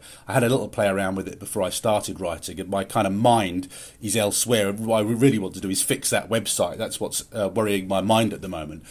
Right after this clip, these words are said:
But I can't get into that 'cause that could take any length of time. So I've got to park that, however agitating it is, and get the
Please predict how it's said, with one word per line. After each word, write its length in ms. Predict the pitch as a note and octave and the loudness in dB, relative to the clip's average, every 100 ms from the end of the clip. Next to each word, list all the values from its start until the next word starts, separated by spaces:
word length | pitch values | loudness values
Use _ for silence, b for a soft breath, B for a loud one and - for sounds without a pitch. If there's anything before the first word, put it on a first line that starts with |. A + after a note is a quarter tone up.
| B B B | B B B
But 100 | A2 | -2
I 80 | G#2 | 0
can't 320 | - C#3+ - | 4 4 4
get 100 | G#2 | -2
into 200 | A#2 - | -6 -6
that 200 | E2+ D2 | -6 -8
'cause 120 | G#2+ G#2 | -6 -6
that 160 | - | -6
could 140 | - - | -10 -4
take 240 | G#2+ G2+ | -4 -2
any 220 | G#2+ G2 F#2+ | -2 -2 -4
length 340 | G#2 A2 A2+ | -4 -4 -4
of 100 | - | -10
time. 340 | - F#2+ D#2 D#2+ | -6 -4 -6 -4
So 160 | - | -4
I've 160 | F#2+ - | -4 -2
got 180 | B2 - | -4 -4
to 60 | - | -10
park 420 | - C#3 B2 - | 2 4 4 -2
that, 240 | F2 F#2+ | -6 -2
however 300 | G#2 A2+ A2+ B B - | 0 2 0 B B -4
agitating 640 | B2+ A#2 A#2+ G2 F#2+ G2+ | -2 0 0 -2 -2 -4
it 120 | G2 | -4
is, 320 | G#2+ F2 E2 - B B - | -4 -4 -6 -8 B B -10
and 180 | G2+ A#2 | -8 -2
get 340 | A#2 - - | -2 -2 -6
the 240 | A2+ G2+ | 0 0